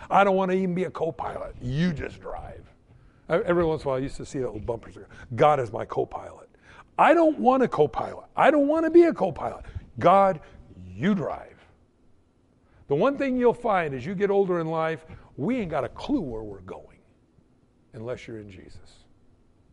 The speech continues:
You gain the whole world and lose your own soul, the Bible says. What does it profit you? So if you prayed that, welcome to God's family. Begins with a prayer, but God shows you your whole life, his goodness.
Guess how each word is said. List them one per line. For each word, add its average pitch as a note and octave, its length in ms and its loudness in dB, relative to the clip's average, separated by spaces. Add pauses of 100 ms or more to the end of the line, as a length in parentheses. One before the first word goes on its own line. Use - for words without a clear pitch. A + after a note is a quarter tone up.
(840)
You A2+ 140 -16
gain D3+ 280 -6
the D3 80 -4
whole D3+ 240 2
world E3 320 0
and A2+ 100 -8
lose C#3+ 240 -2
your D#3+ 140 -2
own E3+ 240 -2
soul, F#3+ 340 -2
the B2 80 -8
Bible A#2+ 300 -4
says. G2+ 240 -16
What C3 160 -4
does E3+ 100 -10
it F#3 120 -14
profit - 480 -12
you? - 80 -20 (960)
So D#3+ 140 -2
if D3+ 80 -4
you A#3+ 100 4
prayed G3+ 320 4
that, - 220 -4 (120)
welcome E3+ 320 -4
to D#3+ 60 -8
God's E3 320 -10
family. F#3+ 400 -16 (720)
Begins G#3+ 320 4
with C4 160 2
a F3+ 60 2
prayer, A3+ 340 2
but F3 160 -8
God F3 260 0
shows G3 460 -2
you A3+ 140 -6
your C#3+ 180 -4
whole F3 320 -6
life, C#3+ 240 -6
his B2 180 -12
goodness. B2 440 -8